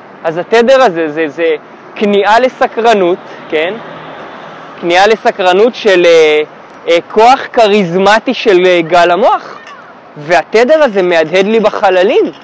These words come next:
ומשהו בי ב-, בהיתקלויות, ב-, זה, זה, החקירה היא תוצר לוואי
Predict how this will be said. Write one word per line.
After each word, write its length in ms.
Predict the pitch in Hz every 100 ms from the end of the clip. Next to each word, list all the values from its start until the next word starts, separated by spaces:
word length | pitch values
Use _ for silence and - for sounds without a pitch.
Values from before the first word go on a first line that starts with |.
| - - - - - - - 143
ומשהו 540 | 147 160 202 - 277 233
בי 120 | 220
ב-, 380 | 165 156 151 143 - - - 143
בהיתקלויות, 960 | 165 156 175 - 180 170 208 277 240
ב-, 100 | 175 175 180 - -
זה, 180 | 160 185
זה, 140 | 165 160
החקירה 560 | - - 208 - 202 175
היא 140 | 240
תוצר 460 | - 233 - 220 269
לוואי 600 | 294 202 151 202 170 127